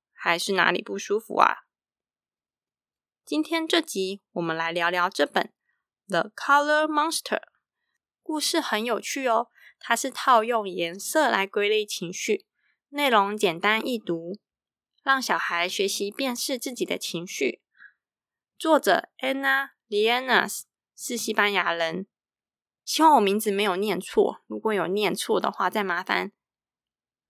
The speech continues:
呃，再麻烦I G跟我说一下。Anna Lienas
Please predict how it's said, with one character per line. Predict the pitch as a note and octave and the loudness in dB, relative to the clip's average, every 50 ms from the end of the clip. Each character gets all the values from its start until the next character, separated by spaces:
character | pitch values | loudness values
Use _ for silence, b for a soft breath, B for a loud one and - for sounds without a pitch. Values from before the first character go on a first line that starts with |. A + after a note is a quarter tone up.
| - - - - | -18 -12 -6 -2
呃， | G#3 G3+ F#3+ F3+ F3+ F3+ F3 F3+ F3+ F3+ - - - - G#3+ G#3 | 0 2 2 2 2 2 0 0 0 -2 -2 -4 -4 -4 -4 -2
再 | - B3 A#3 | 0 2 2
麻 | A3 F#3 F#3 | 4 2 2
烦 | F#3+ - F#3 - | 2 2 2 2
I | - G#3+ G#3+ | 2 0 -2
G | G#3 - G#3 | -2 -4 -2
跟 | G#3 - G#3 F#3+ | 0 2 2 2
我 | - - | 2 0
说 | - - F#3+ F3+ | -2 -2 -2 -2
一 | - | -2
下。 | - - - - - - _ _ _ _ _ _ _ _ _ _ b b b b _ _ | -2 -4 -6 -6 -8 -10 _ _ _ _ _ _ _ _ _ _ b b b b _ _
Anna | C#4+ B3+ B3+ C4 C4+ C4+ C4+ C4 C4+ C#4 B3+ | -6 -4 -4 -2 0 2 2 2 2 0 0
Lienas | A#3 G#3 F#3+ G3 G3+ A3 A#3+ B3+ B3 A3 - - - - - - | 0 2 2 4 4 4 2 2 2 2 2 2 2 -2 -8 -12